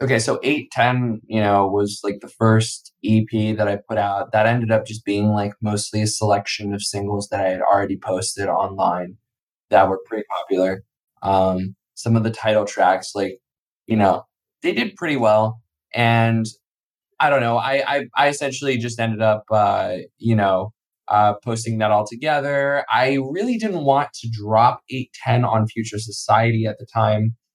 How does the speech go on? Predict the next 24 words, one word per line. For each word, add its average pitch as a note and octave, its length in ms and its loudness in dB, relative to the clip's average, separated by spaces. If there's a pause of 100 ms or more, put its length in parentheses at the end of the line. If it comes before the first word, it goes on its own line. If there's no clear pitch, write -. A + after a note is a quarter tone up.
(140)
And A2+ 80 -8
now A2+ 140 2
looking A2 280 -4
back G#2 240 4
at G2+ 80 -4
it, G#2 80 0
I'm G2+ 220 -2 (460)
kind A2 240 2
of G2+ 80 -2
glad G2 300 2
that G2 100 0
I F#2+ 60 0
went F#2+ 340 -2
with G2 280 -6
Business G2+ 300 -8
Casual G2 400 0
as G2 100 -6
opposed G2+ 360 -6
to G#2+ 80 -10
Future G#2+ 260 -6
Society G2+ 580 -2
for G2+ 140 -4
that G#2 160 4
release. G#2 460 0